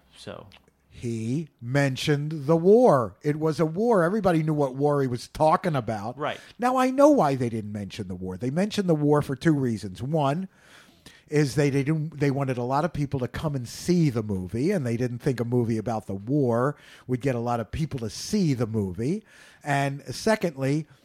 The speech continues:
Speaker 2: that the greatest, uh, screenwriter of the sixties, Buck Henry, pulled the script directly out of the book and changed, like, six words. <laughs> I like Buck Henry.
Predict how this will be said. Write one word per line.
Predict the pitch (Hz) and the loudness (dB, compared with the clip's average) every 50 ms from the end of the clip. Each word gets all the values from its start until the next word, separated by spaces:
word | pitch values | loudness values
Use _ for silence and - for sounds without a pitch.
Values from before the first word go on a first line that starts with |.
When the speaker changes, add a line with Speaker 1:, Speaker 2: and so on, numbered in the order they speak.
| - _ _ _ - | -20 _ _ _ -6
Speaker 2:
that | 107 143 143 139 139 139 _ _ _ _ _ _ - | -2 0 2 2 0 -2 _ _ _ _ _ _ -4
the | - 135 | -4 -4
greatest, | - - - 117 127 147 165 170 185 180 - - - _ _ _ _ _ _ _ _ _ - - - - - - | -4 -2 -4 -2 0 0 2 2 0 0 0 -4 -14 _ _ _ _ _ _ _ _ _ -20 -20 -20 -20 -14 -6
uh, | 147 127 123 120 120 131 | -2 -2 0 0 -2 -4
screenwriter | - - - - 190 202 208 190 175 170 170 165 156 165 160 | -8 -10 -6 2 2 2 2 4 4 4 4 6 6 4 4
of | 151 131 | 4 2
the | 131 | -2
sixties, | - - 208 185 - - - 139 131 113 | -2 2 0 0 0 0 -2 -2 -2 -2
Buck | - - 160 165 165 - | 0 2 2 2 2 0
Henry, | - 180 180 175 160 139 131 131 123 - - - - _ _ _ - | -2 0 0 2 2 2 0 0 -2 -4 -10 -20 -20 _ _ _ -4
pulled | - - 185 196 208 214 214 185 147 127 | 0 4 6 8 10 8 8 6 4 4
the | 151 156 143 | 4 4 4
script | - - - - 180 196 185 165 160 - - - - _ _ - | 2 -4 -6 0 4 6 6 6 4 0 -6 -20 -20 _ _ -2
directly | 110 151 147 135 131 143 180 185 190 - - 202 196 185 180 | 0 0 0 0 0 4 4 4 2 2 -2 0 2 2 2
out | 156 156 165 | 2 2 0
of | 160 156 | 0 2
the | 143 147 | 0 -2
book | 127 113 - 180 165 151 - - - | -2 2 2 4 4 4 2 0 -6
and | 143 139 135 | -6 -6 -4
changed, | - - 185 170 170 175 165 127 143 | -4 0 0 0 0 0 -4 -4 -4
like, | 147 139 120 - | -4 -4 -4 -6
six | - - - 196 190 - - - | -8 -4 -2 -2 -2 -2 -4 -4
words. | 147 151 160 160 156 143 131 123 120 104 98 98 - - - _ _ _ _ _ _ _ _ - | 0 2 4 4 4 4 2 0 -2 -4 -8 -14 -14 -14 -16 _ _ _ _ _ _ _ _ -20
<laughs> | - - - - _ _ _ _ _ _ _ _ - - - - | -20 -20 -20 -20 _ _ _ _ _ _ _ _ -20 -20 -10 -2
I | - 233 269 | 2 2 4
like | 302 311 311 302 - | 6 6 4 4 6
Buck | 247 247 208 - | 6 6 6 6
Henry. | - 196 185 170 160 151 131 120 98 | 4 4 4 4 2 2 0 -2 -2